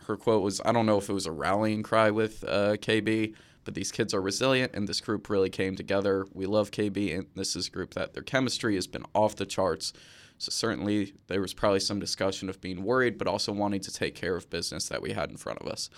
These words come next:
Um, so that's what Terry Morin said after the game about it.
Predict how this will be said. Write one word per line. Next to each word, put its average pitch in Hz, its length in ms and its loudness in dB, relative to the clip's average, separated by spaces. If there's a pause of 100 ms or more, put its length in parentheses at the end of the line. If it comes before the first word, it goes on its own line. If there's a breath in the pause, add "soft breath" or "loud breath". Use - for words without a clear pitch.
(380 soft breath)
Um, 104 460 2 (340)
so - 140 -2
that's 165 160 0
what - 100 -4
Terry 107 220 2
Morin 98 260 0
said 98 180 0
after 90 280 0
the 98 80 0
game 95 240 -4
about 95 300 0
it. 92 200 -2